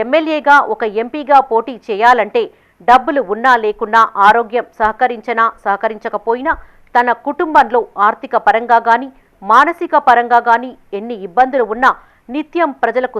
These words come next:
సేవ చేస్తూ, వాళ్ళ సమస్యలను పరిష్కరిస్తూ ఇరవై నాలుగు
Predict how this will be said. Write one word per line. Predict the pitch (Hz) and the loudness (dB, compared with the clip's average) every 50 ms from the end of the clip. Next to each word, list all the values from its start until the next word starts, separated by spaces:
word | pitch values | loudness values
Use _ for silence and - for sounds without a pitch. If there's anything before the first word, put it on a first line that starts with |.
| 202 - | -10 -8
సేవ | 233 233 240 262 262 | -6 -6 -6 -6 -6
చేస్తూ, | 254 233 233 _ 277 277 269 - _ _ _ 196 | -8 -10 -10 _ -10 -12 -12 -14 _ _ _ 0
వాళ్ళ | 190 196 196 392 196 392 | 2 2 2 2 -2 -2
సమస్యలను | 381 302 320 330 - - 320 269 220 226 - - | -4 -6 -6 -8 -8 -6 -6 -6 -6 -6 -4 -4
పరిష్కరిస్తూ | 180 214 214 - - 277 269 269 - - 320 226 - _ _ _ _ _ - | -4 -4 -4 -6 -6 -6 -6 -8 -8 -10 -10 -10 -10 _ _ _ _ _ -8
ఇరవై | 208 214 233 254 254 262 | -6 -4 -2 0 2 2
నాలుగు | 262 277 269 240 | 2 2 0 -2